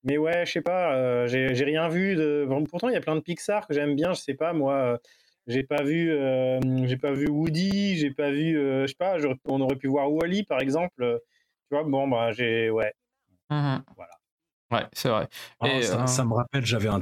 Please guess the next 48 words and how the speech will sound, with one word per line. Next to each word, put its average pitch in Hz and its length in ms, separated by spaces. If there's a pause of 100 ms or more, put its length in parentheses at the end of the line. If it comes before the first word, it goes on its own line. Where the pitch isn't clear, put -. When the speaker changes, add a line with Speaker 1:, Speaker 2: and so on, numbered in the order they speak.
(160)
Speaker 3:
Toy 147 260
So-, 131 440
un, 117 140
un 117 100
Toy 165 180
Story 139 460
Racer 131 520
sur 113 200
P - 160
S 107 240
un 123 100
qui 120 140
était, - 180
Speaker 2:
<laughs> 151 960
Speaker 3:
oh, 110 180
il 113 80
était 113 140
un 123 100
peu 131 160
claqué 135 360
aussi, 143 280
mais 139 100
je 104 140
l'aimais 120 220
bien 139 340
parce 104 160
que - 100
j'avais 101 140 (160)
huit 120 220
ans, 131 140
tu - 140
vois. 101 140 (280)
Speaker 2:
Ouais, 135 200 (200)
c'est - 120
ça. 139 460
Speaker 1:
Ah, 123 80
vous 139 160
avez 151 80
rien 170 240
vu 196 160
tant 160 120
que 143 60
vous 151 140
avez 151 140
pas 160 140
testé 160 300
Lego 156 300
Racers. 147 720